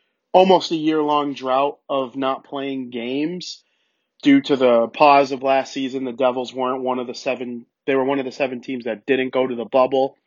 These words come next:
And then he broke his foot in Switzerland in early December. And then right when he was ready to come back, he actually came down with the covid nineteen virus.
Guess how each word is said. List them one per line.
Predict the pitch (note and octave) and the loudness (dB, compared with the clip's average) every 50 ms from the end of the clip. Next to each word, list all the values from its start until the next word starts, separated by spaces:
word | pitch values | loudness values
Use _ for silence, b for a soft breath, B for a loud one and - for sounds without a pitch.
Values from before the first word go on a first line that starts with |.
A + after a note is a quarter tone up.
| B B B B B B B B B | B B B B B B B B B
And | B D3+ E3 | B 2 2
then | F3 F3+ F#3 | 4 2 2
he | E3 F3 E3+ | 2 -2 -4
broke | C#3+ C#3 D3+ D#3 E3+ D#3+ - | 0 2 4 4 4 4 2
his | E3 C3+ C3 - - - _ _ | -2 -4 -4 -8 -14 -18 _ _
foot | - - - D#3 D#3 D#3 E3 - - _ _ _ _ _ _ _ _ _ - | -18 -6 0 4 4 4 4 2 0 _ _ _ _ _ _ _ _ _ -6
in | E3 C3 B2 | -6 -4 -4
Switzerland | - - D#3 D#3 D3 - D#3+ D#3 D3+ D#3+ D#3+ D#3 C#3 | -4 -4 -2 -2 -2 -2 -4 -4 -2 -2 -2 -4 -4
in | B2+ C3 | -4 -4
early | C3 C#3 C#3 C#3+ C3+ | -2 -2 -2 -2 -2
December. | C3+ B2 - C#3+ C#3 C#3+ C#3+ C#3+ D3 C#3+ C#3+ - _ b b b b b | -4 -6 -6 -6 -6 -4 -2 0 0 0 -2 -4 _ b b b b b
And | D#3+ E3+ | -2 0
then | E3+ E3 E3 | 2 2 4
right | F3 F#3+ D#3+ | 4 2 2
when | G3 F#3+ | 2 0
he | F#3+ F#3+ | 0 -2
was | F3+ E3 D3 | -2 -2 0
ready | E3+ E3+ E3+ E3 | 0 0 0 0
to | D#3+ D#3 | -2 -4
come | - D#3 D#3+ D#3+ | -6 -6 -2 2
back, | E3+ E3+ D#3+ D#3+ | 2 2 2 2
he | - D#3 D3+ | 0 0 0
actually | D3+ D3+ - - D3 C3+ A#2+ | 0 0 -2 -4 -4 -4 -6
came | - - - D#3+ D3+ D3 C#3+ C3+ B2 | -6 -8 -4 -2 -2 0 0 -2 0
down | C3 C3+ C#3 C#3+ C3 A#2+ | 0 0 0 0 -2 -4
with | A#2 G#2 | -8 -10
the | - - | -10 -6
covid | - C3+ B2+ B2 B2+ B2+ | -2 -2 -2 -2 -4 -4
nineteen | B2+ B2 A#2+ A#2+ A#2+ - C3 B2+ A#2+ A2+ | -4 -6 -6 -6 -10 -14 -20 -20 -18 -10
virus. | A2 B2 C3+ C#3 B2+ A#2 A2 A2 - - | -4 0 0 2 2 0 -2 -6 -10 -16